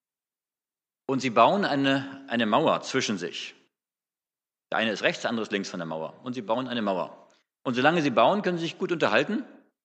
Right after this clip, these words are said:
Und dann wird die Mauer immer höher und immer höher, dann müssen sie schon über die Mauer rüberrufen. Und dann ist die Mauer noch höher, nur noch eine Reihe, und dann muss man schon schreien, um den anderen zu verstehen. Und dann irgendwann, wenn der letzte Stein in die Mauer gesetzt wird, dann ist die Kommunikation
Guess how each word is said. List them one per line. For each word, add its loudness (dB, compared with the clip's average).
Und -2
dann 0
wird -2
die 0
Mauer 4
immer 2
höher 2
und 0
immer 0
höher, 2
dann -2
müssen -4
sie -6
schon -8
über -2
die 0
Mauer 2
rüberrufen. 2
Und 0
dann 2
ist -2
die -2
Mauer 2
noch 2
höher, 2
nur -2
noch -4
eine 2
Reihe, 6
und -2
dann 0
muss -4
man -4
schon -2
schreien, 4
um 2
den 4
anderen 0
zu -4
verstehen. 0
Und -2
dann -4
irgendwann, -2
wenn -4
der 0
letzte 2
Stein 0
in -2
die 0
Mauer 2
gesetzt 0
wird, -4
dann 0
ist -4
die -6
Kommunikation -2